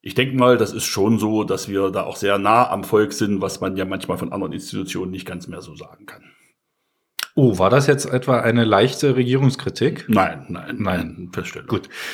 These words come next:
Speaker 2: eine Feststellung. Äh, ihr dürft das ja alles sagen, ihr tragt eine Narrenkappe.
Speaker 1: Richtig.
Speaker 2: Äh, das gehört ja auch dazu bei euch. Äh, und ich habe gehört, du hast ein ganz spezielles Verhältnis zur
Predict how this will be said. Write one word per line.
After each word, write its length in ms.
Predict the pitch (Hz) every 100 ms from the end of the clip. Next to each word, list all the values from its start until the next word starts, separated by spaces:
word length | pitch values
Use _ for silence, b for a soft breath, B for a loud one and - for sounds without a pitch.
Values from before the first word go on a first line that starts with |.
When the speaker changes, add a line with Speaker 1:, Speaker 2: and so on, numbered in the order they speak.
| B B
Speaker 2:
eine 160 | 214 160
Feststellung. 420 | 113 - - 92 B B B B _ - -
Äh, 520 | 143 143 143 143 143
ihr 120 | 151
dürft 220 | 143 190 196
das 100 | 165
ja 120 | 160
alles 280 | 160 170 135
sagen, 540 | 147 156 135 143 190
ihr 180 | 180 139
tragt 440 | - 127 160 - 127
eine 440 | 135 139 135 127
Narrenkappe. 1300 | 110 117 143 131 127 113 - - 131 - 113 95 - - _ -
Speaker 1:
Richtig. 280 | - 107 107
Speaker 2:
Äh, 240 | 110 107 107
das 260 | 104 -
gehört 320 | 123 101 127 135
ja 200 | 117 113
auch 180 | 113
dazu 460 | - 110 - - 175
bei 260 | 120 95 95
euch. 500 | 95 110 175 180 -
Äh, 260 | 123 123
und 160 | 120 135
ich 200 | 131 139
habe 220 | 170 170
gehört, 360 | 170 165 180 180
du 80 | 170
hast 220 | 170 185
ein 260 | 175 175
ganz 220 | 175 185 180
spezielles 640 | - - 294 285 131 -
Verhältnis 760 | 117 104 92 90 95 90 - -
zur 480 | 104 98 90 -